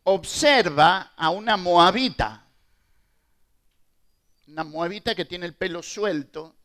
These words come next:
una judía tiene pelo recogido, ya hay una diferencia. Una moabita tiene el,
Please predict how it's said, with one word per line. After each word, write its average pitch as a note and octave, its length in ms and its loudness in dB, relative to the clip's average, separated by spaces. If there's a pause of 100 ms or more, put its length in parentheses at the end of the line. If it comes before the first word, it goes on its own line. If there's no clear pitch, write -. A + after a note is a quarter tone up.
(540)
una C#3 220 -16
judía D#3+ 480 -2
tiene C#3 220 -10
pelo C3+ 260 -12
recogido, D3+ 880 -8
ya C#3 200 -4
hay E3 160 -4
una E3+ 180 -6
diferencia. D#3 880 -4 (840)
Una D#3+ 240 0
moabita D#3+ 720 0
tiene E3 240 -6
el, D3+ 220 -10